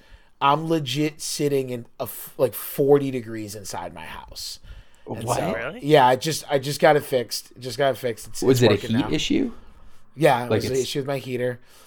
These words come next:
Speaker 1: It was something with the water component in my heater. Alls I can tell you is it cost me six hundred dollars to fix, and now my house gets hot again.
Speaker 2: Nice.
Speaker 1: So,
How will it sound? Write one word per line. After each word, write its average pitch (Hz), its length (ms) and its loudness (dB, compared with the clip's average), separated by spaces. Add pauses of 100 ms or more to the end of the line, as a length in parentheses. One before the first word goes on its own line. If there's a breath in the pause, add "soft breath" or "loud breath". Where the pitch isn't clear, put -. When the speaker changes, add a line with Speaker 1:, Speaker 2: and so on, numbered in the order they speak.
(180 soft breath)
Speaker 1:
It 135 60 -2
was 131 140 2
something 139 320 2
with 131 120 -4
the 143 80 2
water 127 320 4
component 127 520 -4
in 127 120 -2
my 127 140 -2
heater. 110 480 -8
Alls 127 300 0
I 127 80 2
can 123 120 -8
tell 123 200 -2
you 131 200 0
is 113 120 -2
it 110 100 -10
cost 117 260 -8
me 117 80 -8
six - 240 -8
hundred 120 240 -10
dollars 120 280 -8
to - 80 -16
fix, - 400 -10 (280 loud breath)
and 110 180 -10
now 107 180 -4
my 104 120 -10
house 98 340 -8
gets - 180 -8
hot 78 200 -8
again. - 220 -14 (240)
Speaker 2:
Nice. 135 380 -8 (680)
Speaker 1:
So, 131 340 4